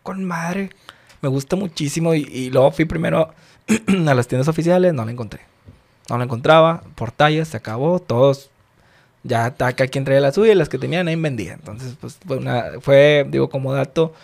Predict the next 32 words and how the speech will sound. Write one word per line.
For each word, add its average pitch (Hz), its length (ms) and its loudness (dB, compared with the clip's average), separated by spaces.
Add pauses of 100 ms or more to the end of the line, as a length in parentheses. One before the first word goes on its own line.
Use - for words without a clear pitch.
(240)
le 147 80 0
dije, 139 100 2
"Oye, 156 200 10
pero, 139 300 6
pues, 127 160 -2
ya 113 140 -2
es 113 140 -10
usada, 170 480 0
no 165 100 0
es 170 60 0
nueva, 170 560 2
o 175 80 2
sea, 143 140 0
es 135 120 -4
de 147 100 0
un 170 120 -4
vato 170 240 0
que, 156 280 2
pues, 120 180 -4
ya 113 140 -6
se 151 100 -4
la 170 140 0
puso 147 380 -2
y 160 160 2
a 127 60 0
lo 120 80 -6
mejor 123 220 -10
trae 151 200 0
uno 165 200 -4
que 151 80 -6
otro 165 140 -2
detallito". 139 400 -2